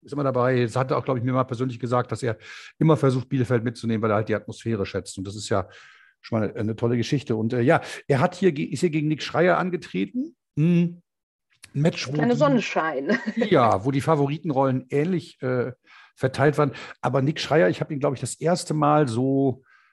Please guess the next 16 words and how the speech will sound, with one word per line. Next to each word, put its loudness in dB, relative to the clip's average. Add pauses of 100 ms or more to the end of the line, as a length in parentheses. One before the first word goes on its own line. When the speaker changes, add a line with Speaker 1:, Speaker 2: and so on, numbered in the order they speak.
(800)
Speaker 1:
ja, 4
ich -4
will -4
mal 0
sagen, 0
von -6
Nahem -2
wahrgenommen. -2
Und -4
Junge, 0
Junge, 0
Junge, 2
ist -2
das -4
ein -6
Kraftpaket -6